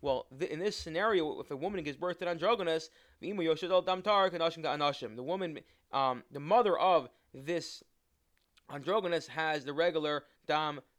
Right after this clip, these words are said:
tahar period with them. V'nochel b'katche gvul ka-, kanashim ka anashim. And if the, uh, this androgynous is a kohen, then they get the mitzvahs of Tlush of Aretz that rep-,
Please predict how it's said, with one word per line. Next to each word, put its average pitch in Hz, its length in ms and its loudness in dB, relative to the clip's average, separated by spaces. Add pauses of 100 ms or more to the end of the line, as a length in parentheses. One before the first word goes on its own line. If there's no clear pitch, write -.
(100)
tahar 156 400 4
period 151 320 0
with - 200 -6
them. 226 280 2 (460)
V'nochel 196 400 4
b'katche 190 340 0
gvul 208 280 4
ka-, 185 100 -2
kanashim 170 360 -4
ka 127 140 -4
anashim. 170 440 -2 (280)
And 190 260 -2
if 180 200 -4
the, 160 160 -2
uh, 131 40 -4 (120)
this 139 120 -12
androgynous 170 440 -2
is 147 300 -6
a 131 220 -6 (100)
kohen, 151 540 0 (200)
then 147 120 -4
they 147 120 -2
get 170 280 0
the 151 100 -4
mitzvahs 165 300 -8
of 147 80 -14
Tlush 175 260 -4
of 127 100 -4
Aretz 175 340 4
that - 120 -6
rep-, - 200 -6